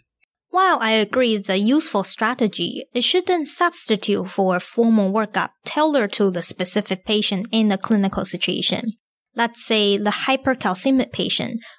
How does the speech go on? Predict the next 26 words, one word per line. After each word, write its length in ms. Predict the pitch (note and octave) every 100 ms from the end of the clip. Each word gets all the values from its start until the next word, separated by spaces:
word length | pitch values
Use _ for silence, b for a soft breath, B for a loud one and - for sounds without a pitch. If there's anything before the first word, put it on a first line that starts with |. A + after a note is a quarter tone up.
| B
ordering 420 | D#4+ F4+ F#4 D#4+
the 80 | A#3
usual 420 | A3 D#4 D#4+ G#3+
panels 460 | - A#3 A#3 G3 -
is 180 | F#3
useful 380 | B3+ D#4 - G3+
on 180 | - G3+
the 100 | F#3
night 240 | G3+ B3+ G3
of 160 | G3
admission, 560 | F#3 G3 D4+ - - G#3+ _ _ _ _ -
but 140 | A#3
it 100 | -
should 240 | C4 - A3+
not 340 | C4 E4 C#4
replace 480 | G#3+ G3 - B3+ A3+
a 80 | G3
good 260 | - A#3+
history 440 | - C#4 C#4 A3+ G3
and 140 | F#3
physical 440 | A3 G#3+ G#3 G3+ G3
to 120 | -
assess 420 | G3+ F#3 B3 A3
for 160 | - G3
the 140 | F#3+
specific 720 | F#3 - - G#3+ - A#3 -